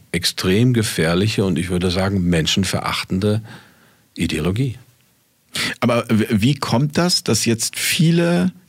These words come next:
Speaker 2: auch die sich in der Öffentlichkeit zeigen, und du hast es ja auch, äh, gut, du,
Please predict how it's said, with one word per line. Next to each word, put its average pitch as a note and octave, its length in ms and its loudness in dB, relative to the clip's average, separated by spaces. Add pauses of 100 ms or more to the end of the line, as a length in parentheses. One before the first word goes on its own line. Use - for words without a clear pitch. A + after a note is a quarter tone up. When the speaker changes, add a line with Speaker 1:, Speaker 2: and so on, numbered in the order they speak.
(160)
Speaker 2:
auch A#2 240 0
die B2 120 4
sich A#2 180 4
in A2 80 6
der - 100 2
Öffentlichkeit A2 640 0
zeigen, C#3+ 480 0
und A#2+ 280 4
du A2 160 2
hast A#2+ 160 -2
es G#2+ 120 0
ja G2 120 2
auch, - 300 -2
äh, - 100 0
gut, B2 280 2
du, F2+ 140 2